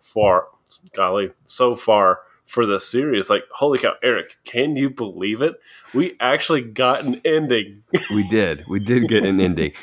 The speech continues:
Speaker 2: What's interesting about your assessment, though, Alex, is that I actually think the first act of the film was the best. Uh, like
Speaker 1: Ah.
Speaker 2: we've seen before, I, I, I do enjoy the lighter elements. I think they work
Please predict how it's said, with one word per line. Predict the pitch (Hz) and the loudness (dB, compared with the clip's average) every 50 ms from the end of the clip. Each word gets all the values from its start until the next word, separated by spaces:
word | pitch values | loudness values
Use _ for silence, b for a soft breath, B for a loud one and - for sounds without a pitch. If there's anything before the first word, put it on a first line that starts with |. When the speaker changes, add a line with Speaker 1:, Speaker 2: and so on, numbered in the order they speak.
| B B B | B B B
Speaker 2:
What's | B 147 143 - | B 0 0 2
interesting | - 151 180 277 285 233 - - 202 170 156 143 - - - | 0 0 0 0 -2 -6 -4 -2 2 2 2 2 0 -2 -2
about | - 107 104 107 101 101 - | -2 0 2 2 2 2 2
your | - 104 113 123 | 2 2 2 2
assessment, | 127 - - 101 92 - - 98 87 - - | 2 0 0 0 0 0 0 -2 -2 -2 -2
though, | 78 85 82 82 80 - - | 0 0 2 0 0 0 0
Alex, | 80 80 80 78 80 - - - - | 0 0 0 0 -2 -6 -8 -6 -6
is | 95 87 | -6 -4
that | 101 98 - - | -4 -8 -6 -4
I | - 110 147 190 175 | -4 -4 -4 -2 -4
actually | 107 87 - - 95 87 | -6 -6 -4 -4 -4 -2
think | - 104 92 - | -2 -2 -2 -2
the | 87 87 | -4 -8
first | - - 95 107 104 - - - | -4 0 2 2 2 0 -2 -4
act | 76 80 80 - | -4 -4 -4 -4
of | 85 80 76 73 | -4 -4 -4 -4
the | 82 78 | -8 -8
film | - 82 82 80 78 78 76 73 - _ _ _ _ | -4 -2 0 0 0 -2 -4 -6 -10 _ _ _ _
was | - 80 85 80 - | 0 0 0 0 -2
the | - 69 | -6 -6
best. | 64 78 78 71 - - - - - - - _ - - - | -2 0 0 0 -2 -4 -6 -14 -14 -16 -18 _ -14 -6 -4
Uh, | 82 85 85 85 82 78 - B B B | -2 0 0 0 0 -2 -4 B B B
like | - 92 - 104 117 - | -2 -2 0 0 0 0
Speaker 1:
Ah. | 139 | 0
Speaker 2:
we've | 123 110 - | 0 -2 -2
seen | - - 120 117 110 107 101 98 92 87 - | -4 -2 0 2 2 2 2 0 -2 -4 -2
before, | - 95 - - 123 131 143 104 - - - - | -2 -2 -2 -2 -2 -2 0 0 0 -2 -2 -2
I, | 90 - - | -2 -2 0
I, | - 110 113 - - | 0 -2 -2 -2 -2
I | - 147 | -2 0
do | 151 127 117 143 170 170 | 0 0 0 0 2 2
enjoy | 147 120 92 95 90 85 82 76 | 2 0 0 0 0 0 0 -2
the | 67 85 | -4 -4
lighter | 85 85 80 78 78 76 - - | -2 0 0 0 0 -2 -2 -2
elements. | 73 73 73 69 65 69 - - - - | -4 -4 -4 -4 -6 -8 -8 -8 -6 -2
I | - 107 | -2 -2
think | - 123 120 107 - | 0 0 -2 0 0
they | 113 104 | 0 0
work | 92 85 87 92 92 92 - - - | 0 2 2 2 2 2 0 -4 -20